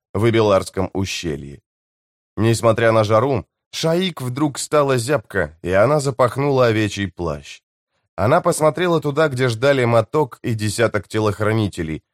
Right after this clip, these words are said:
осмотрительно державшихся поодаль, но на таком расстоянии, чтобы за пару ударов сердца оказаться рядом.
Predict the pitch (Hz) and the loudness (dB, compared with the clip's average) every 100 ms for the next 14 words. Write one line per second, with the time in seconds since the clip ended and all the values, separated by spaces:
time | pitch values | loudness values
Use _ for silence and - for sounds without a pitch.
0 | _ 113 110 117 117 123 113 107 104 95 | _ -2 2 0 0 -2 -2 0 -2 0
1 | 110 101 101 - 104 95 104 107 104 87 | 0 0 -4 -4 -4 0 2 2 2 0
2 | 85 82 147 156 143 143 147 135 127 - | -2 -2 -2 0 0 0 0 0 0 -2
3 | 123 131 143 139 120 - _ - - 151 | -2 0 0 0 -4 -6 _ -10 -4 -2
4 | 131 120 123 117 110 110 104 98 - 101 | 0 0 2 2 2 2 2 2 0 -2
5 | 90 92 90 90 82 80 - 92 80 67 | 0 -2 0 -2 -2 -4 -4 -4 -4 -8
6 | 67 | -16